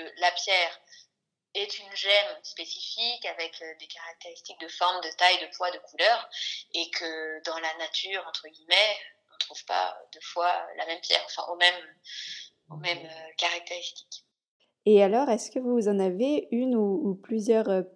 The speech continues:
Speaker 2: pièces, euh, favorites comme ça de, de votre collection ?
Speaker 1: Alors, moi, j'ai, j'ai une tendresse particulière pour les pièces que nous sommes en train de, de développer cette année pour la collection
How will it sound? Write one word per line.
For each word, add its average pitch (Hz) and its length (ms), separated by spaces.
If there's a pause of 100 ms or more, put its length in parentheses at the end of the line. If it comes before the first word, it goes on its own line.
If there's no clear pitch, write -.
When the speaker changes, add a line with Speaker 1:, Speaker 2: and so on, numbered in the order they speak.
Speaker 2:
pièces, 233 400
euh, 185 180
favorites 190 800
comme 202 220
ça 233 260
de, 190 320
de 180 180
votre 180 240
collection ? 190 640 (1400)
Speaker 1:
Alors, 190 380
moi, 214 100
j'ai, 180 520
j'ai 175 640
une 185 200
tendresse 208 360
particulière 202 600
pour 180 120
les 175 100
pièces - 320
que 190 100
nous - 180
sommes 180 340
en 175 120
train 185 300
de, - 880
de 311 80
développer 339 420
cette - 240
année 180 380
pour 175 160
la 160 120
collection 165 540